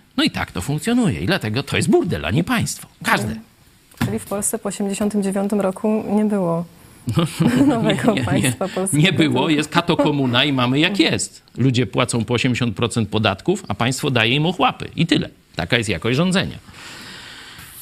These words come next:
Speaker 1: No
Speaker 2: E-
Speaker 1: tu jeszcze jak dotknęłaś osiemdziesiątego dziewiątego roku, to jeszcze można by <clears throat> agentury dotknąć. No bo tu, e, ciekawa rzecz. Y, prezydent Wałęsa powiedział, powiedział bardzo
Speaker 2: Tak.
Speaker 1: mądre słowa. Nie?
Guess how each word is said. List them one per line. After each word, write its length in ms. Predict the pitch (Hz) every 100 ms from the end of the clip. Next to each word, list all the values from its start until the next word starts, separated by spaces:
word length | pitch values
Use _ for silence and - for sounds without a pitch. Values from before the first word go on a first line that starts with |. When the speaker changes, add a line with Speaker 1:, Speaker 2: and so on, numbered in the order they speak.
| -
Speaker 1:
No 60 | 135
Speaker 2:
E- 80 | 170
Speaker 1:
tu 80 | 165
jeszcze 280 | 147 -
jak 140 | 139 123
dotknęłaś 380 | 127 143 127 139
osiemdziesiątego 560 | - 127 127 117 127
dziewiątego 420 | 113 131 214 180
roku, 260 | 127 117 143
to 100 | 131
jeszcze 220 | 113 -
można 300 | 110 104 110
by 180 | 98 107
<clears throat> 1200 | 101 104 - 143 - - - - - _ _ -
agentury 540 | 110 113 143 349 160
dotknąć. 640 | 113 - - - - - - - - _ -
No 80 |
bo 120 | 107 110
tu, 300 | 139 175 208 - 127
e, 80 | 131
ciekawa 500 | - - 113 131 135 143 - -
rzecz. 480 | 135 156 92 -
Y, 280 | - 101 95 95
prezydent 340 | 156 190 190
Wałęsa 380 | 117 120 180 185
powiedział, 560 | 135 113 143 151 147 - 135
powiedział 380 | 117 123 165
bardzo 400 | 117 110 131 127
Speaker 2:
Tak. 220 | 131 - -
Speaker 1:
mądre 480 | 123 123 113 117 123 - - 135
słowa. 340 | - 123 92 - _ _
Nie? 260 | - 123 185